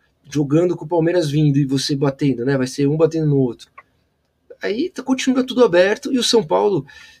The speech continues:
tem um ataque muito bom. Ca-, cara, recuperando agora. Lembrando, Gi, que pelo menos durante a transmissão,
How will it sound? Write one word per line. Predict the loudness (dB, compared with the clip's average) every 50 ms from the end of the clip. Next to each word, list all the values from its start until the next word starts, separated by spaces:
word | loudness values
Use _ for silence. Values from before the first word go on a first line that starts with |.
| _
tem | -2 0
um | 0 2 0
ataque | 0 0 -2 -4 -2 -2 -2
muito | 0 0 0 -2 -6
bom. | -4 0 2 4 4 4 4 2 -4 -10 -12 -10 -6
Ca-, | -6 -6 -6 -6
cara, | -4 -2 0 0 2 0
recuperando | 0 -2 -4 0 2 4 4 4 4 4 2
agora. | 4 4 4 4 4 2 -2 -6 -14 -20 -20 _ _ _ _
Lembrando, | -2 0 0 2 4 6 8 8 6 6 2 -2
Gi, | -4 -8 -14 -16 -20 _ _ _ _ _ _ _ _ _ _ _ _ _ _ _ _ _ _ -20 -20 _ _ _
que | -8 -4 -2 0 0 0 -2 -4 -4 -6 -8 -6 0
pelo | 2 4 4
menos | 4 4 2 0
durante | 0 -2 -2 0 -2
a | -2
transmissão, | 0 0 0 0 0 -2 -2 -2 0 0 0 0 -2 -8 -12